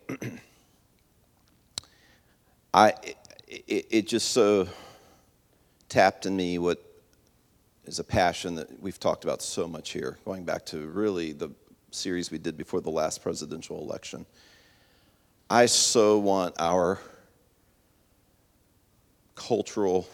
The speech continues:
culturally shocking <laughs> unity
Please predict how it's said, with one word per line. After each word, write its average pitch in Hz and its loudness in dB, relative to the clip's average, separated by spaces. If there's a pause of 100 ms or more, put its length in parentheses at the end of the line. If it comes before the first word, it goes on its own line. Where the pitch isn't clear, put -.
(1200)
culturally 107 -2
shocking - -6 (340)
<laughs> - -18
unity 95 -6